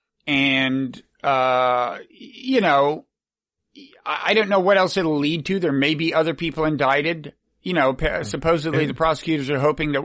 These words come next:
Speaker 1: that Weisselberg will flip.
Speaker 2: Right. Well, that's, that's the danger. That they'll, they'll, I, I think paying for their kids' private education is more indefensible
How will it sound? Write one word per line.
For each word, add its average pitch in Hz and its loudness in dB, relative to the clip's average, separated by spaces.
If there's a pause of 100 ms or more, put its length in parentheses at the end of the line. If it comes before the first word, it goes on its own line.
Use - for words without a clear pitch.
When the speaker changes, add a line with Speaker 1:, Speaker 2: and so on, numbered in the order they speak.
(140)
Speaker 1:
that 139 0
Weisselberg 143 2
will 131 0
flip. 202 4
Speaker 2:
Right. 143 2
Well, 135 0
that's, 165 -2
that's 160 -2
the 127 -4
danger. 101 -4 (200)
That 110 -4
they'll, 117 0
they'll, 113 -2 (300)
I, 190 -2
I 190 -2
think 202 -2
paying 180 0
for 147 -2 (360)
their 131 -2
kids' 147 -4
private 139 0
education 123 -2
is 107 -6
more 117 0
indefensible 110 -4